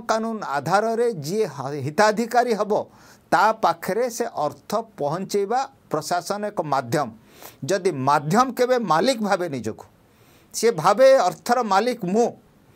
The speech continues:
ନିଶ୍ଚିତ ଭାବରେ ସେ ଅପରାଧ କରେ। ଆଉ ଏ ଅପରାଧ ଯଦି ସେ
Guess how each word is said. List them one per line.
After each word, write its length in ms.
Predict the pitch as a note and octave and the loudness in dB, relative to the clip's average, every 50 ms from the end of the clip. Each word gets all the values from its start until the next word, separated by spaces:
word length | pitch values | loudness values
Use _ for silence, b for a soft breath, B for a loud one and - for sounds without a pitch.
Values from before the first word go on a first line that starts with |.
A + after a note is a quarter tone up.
| b b b | b b b
ନିଶ୍ଚିତ 440 | B2 D3 F3 E3 - - - B3+ B3 A#3+ | -6 -6 -6 -6 -6 -8 -8 -8 -4 -4
ଭାବରେ 400 | E3+ D3+ D#3 D#3 F3 G3+ A#3+ B3 B3+ - _ _ _ _ _ _ _ _ _ _ _ _ - | -2 -2 -2 -2 -2 -6 -6 -6 -8 -12 _ _ _ _ _ _ _ _ _ _ _ _ -16
ସେ 200 | - - - F3+ - - | -12 -8 -8 -8 -6 -6
ଅପରାଧ 400 | D3 - C#3 E3 F3 G3 G#3+ G#3+ - | -6 0 2 4 6 6 4 4 2
କରେ। 220 | - A#3 A#3+ B3+ C4 C4 B B B B B B B B B - | 0 0 0 0 -2 -4 B B B B B B B B B 0
ଆଉ 140 | F#3+ A3 A3 E3 - | 2 2 2 0 0
ଏ 120 | - A3 A3+ G#3 - D3+ D3+ | 0 0 0 0 0 -4 -4
ଅପରାଧ 420 | D3 - G3+ A#3 B3+ B3 B3+ B3+ - - _ _ _ _ _ _ _ _ | -2 0 2 4 6 6 6 4 0 -8 _ _ _ _ _ _ _ _
ଯଦି 420 | D3 C3 D3+ F3 F3 F3+ B3 A3 D#3 D3 D3+ b b b b b b | -8 -2 -2 -2 0 0 -2 -2 -2 -4 -6 b b b b b b
ସେ 200 | - - - | -8 0 2